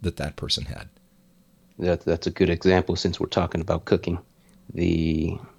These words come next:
Speaker 2: one thing you can ask, you know, you go ask a cook, "Hey, what's that one thing I gotta do to, you know, be a good cook or, you know, make a good dish? What's that one recipe?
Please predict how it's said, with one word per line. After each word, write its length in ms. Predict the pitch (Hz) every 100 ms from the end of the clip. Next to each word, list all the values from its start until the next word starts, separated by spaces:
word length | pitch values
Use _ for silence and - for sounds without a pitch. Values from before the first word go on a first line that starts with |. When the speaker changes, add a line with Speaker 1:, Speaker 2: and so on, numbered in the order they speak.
| _ _
Speaker 2:
one 420 | 85 85 95 101
thing 320 | 90 101 82 82
you 120 | 87
can 140 | 87
ask, 300 | 85 87 - -
you 80 | 85
know, 100 | -
you 100 | -
go 220 | - 85 87
ask 220 | 90 -
a 40 |
cook, 280 | - - -
"Hey, 120 | 151
what's 280 | 87 139 -
that 180 | 60 50
one 340 | 95 120 131
thing 280 | 120 135 110
I 60 | 90
gotta 220 | 95 92
do 180 | 101 98
to, 60 | 87 90
you 120 | 98
know, 80 | 117
be 160 | 127 92
a 40 |
good 300 | 107 92 -
cook 260 | - 98 -
or, 300 | 82 92 - - -
you 80 | -
know, 60 | -
make 260 | 175 - - _ _ - _ _ -
a 140 | -
good 260 | 92 98 95
dish? 240 | 101 87 - _ _ _ _ - _ _ -
What's 240 | 98 110
that 180 | - -
one 320 | 95 113 107
recipe? 540 | 98 127 - - -